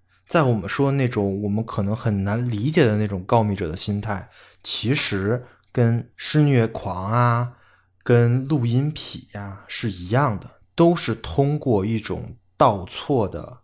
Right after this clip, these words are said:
爱欲结构、享乐的那种心态。这种心态会决定了告密这件事情本身，它会成为告密者的一个享乐的工具。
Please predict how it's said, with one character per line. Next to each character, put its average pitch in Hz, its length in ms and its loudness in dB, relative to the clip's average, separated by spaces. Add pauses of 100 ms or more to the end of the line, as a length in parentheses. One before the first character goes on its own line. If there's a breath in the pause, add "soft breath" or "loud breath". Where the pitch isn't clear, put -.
(140)
爱 117 120 -2
欲 101 160 -2
结 92 240 -10
构、 107 460 -6
享 95 440 0
乐 123 280 4
的 90 100 -8
那 92 140 -6
种 - 120 -10
心 87 240 -8
态。 - 240 -12
这 - 140 -4
种 196 100 8
心 190 280 2
态 196 120 2
会 156 200 0
决 113 180 -2
定 139 180 -2
了 127 80 0
告 160 380 4
密 196 220 2
这 135 160 -4
件 139 160 -2
事 139 160 -2
情 123 120 0
本 104 360 -2
身， 165 420 0 (400 loud breath)
它 - 160 0
会 160 220 2
成 123 400 -2
为 98 240 0 (160)
告 151 180 4
密 143 180 0
者 110 300 -4
的 98 160 -4
一 95 100 -6
个 131 120 -2
享 82 360 -6
乐 120 140 0
的 110 100 0
工 165 360 0
具。 - 380 -10